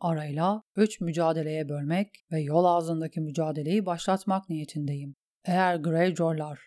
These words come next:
boğazın güneyini gözlüyorlarsa, bütün kuvvetimin aceleyle ve pervasızca Moat Caillin'a akın ettiğini görecekler. Roose Bolton artçı kuvveti alacak. Ben de merkezi komuta edeceğim.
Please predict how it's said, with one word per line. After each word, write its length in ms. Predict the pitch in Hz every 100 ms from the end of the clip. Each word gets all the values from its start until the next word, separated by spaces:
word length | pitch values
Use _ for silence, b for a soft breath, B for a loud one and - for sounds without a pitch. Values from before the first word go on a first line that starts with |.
| -
boğazın 520 | 160 156 147 196 202
güneyini 420 | 156 147 151 202
gözlüyorlarsa, 1000 | 175 156 143 147 147 143 139 - 170 190 -
bütün 320 | 165 - 190 180
kuvvetimin 540 | 180 165 160 160 156
aceleyle 600 | 151 156 156 170 180 160
ve 120 | 151
pervasızca 960 | - 151 147 151 147 - 151 151 160 220 _
Moat 220 | 160 170 - -
Caillin'a 380 | 202 240 190 165
akın 200 | 160 165
ettiğini 400 | 156 - 151 147
görecekler. 840 | 151 151 147 147 - 147 147 - _ _ _ 165
Roose 280 | 156 147
Bolton 380 | 170 175 160 240 -
artçı 320 | 180 190 247
kuvveti 380 | 226 233 226 226
alacak. 580 | 202 160 147 151 - _ -
Ben 220 | 160 151 156
de 100 | 202
merkezi 480 | 185 180 - 214
komuta 380 | 233 196 151 151
edeceğim. 540 | 151 151 151 147 147